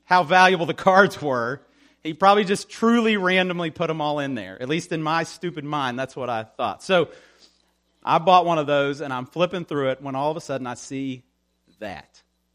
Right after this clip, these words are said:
And I think it finally happened. It finally happened. I got, I, I mean, it, the,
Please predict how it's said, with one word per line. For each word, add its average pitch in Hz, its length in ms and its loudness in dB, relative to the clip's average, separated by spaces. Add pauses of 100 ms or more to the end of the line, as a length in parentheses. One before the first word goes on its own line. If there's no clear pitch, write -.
(880)
And 127 120 -12
I 123 60 -6
think 127 260 -16
it 117 80 -12
finally 127 320 -8
happened. 156 420 -12 (1700)
It 196 160 -2
finally 190 500 0
happened. 208 460 4
I 180 80 6
got, 185 260 2
I, 180 160 4
I 190 60 4
mean, 208 180 2
it, 165 140 -4
the, 175 140 2